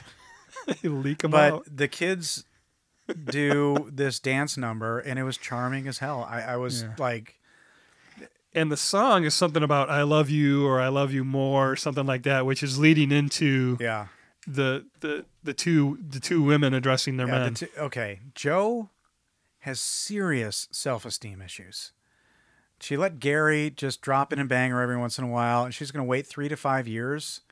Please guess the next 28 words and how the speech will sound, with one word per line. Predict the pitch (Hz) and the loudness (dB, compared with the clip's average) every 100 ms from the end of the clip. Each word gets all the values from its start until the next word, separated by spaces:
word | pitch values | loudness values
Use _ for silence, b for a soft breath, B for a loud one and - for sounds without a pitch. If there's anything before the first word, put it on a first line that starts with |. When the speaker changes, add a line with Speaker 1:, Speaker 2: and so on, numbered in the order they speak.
| b b b b b | b b b b b
Speaker 2:
for | - 139 | -6 -4
this | 127 | 0
other | 131 143 147 | 2 2 0
dude, | 160 170 165 b b b | -2 -2 -6 b b b
maybe | 127 143 | -4 -2
twenty-two | 143 151 151 143 156 | -2 -2 -4 -2 -2
months | 143 147 | 0 -2
for | - 143 | -2 -4
good | 147 | 0
Speaker 1:
Tw-, | |
Speaker 2:
behavior. | 139 143 147 165 | 2 2 2 0
Speaker 1:
twenty-two | 131 135 - | 0 -4 -4
months, | 143 147 143 123 131 | -2 0 0 -4 -6
yeah. | 131 | -4
Speaker 2:
Like, | 139 147 - _ _ _ _ _ - | -2 -2 -6 _ _ _ _ _ -14
come | 147 110 | -12 -12
on. | - _ _ _ _ _ _ - | -14 _ _ _ _ _ _ 0
Come | 170 160 | 2 4
on, | 127 120 107 113 | 4 2 0 -2
really? | 127 175 202 208 - - | 0 0 0 -2 -8 -4
Speaker 1:
Population | 143 147 165 156 151 - 143 | 0 2 6 6 6 4 -4
Speaker 2:
I | |
know | |
Speaker 1:
six | - 156 - | -4 -6 -4
hundred | 160 156 147 | -2 -2 -2
and | 135 | -2
sixty-eight. | - 151 185 202 139 | -2 0 0 0 0
Speaker 2:
he, | 135 | 0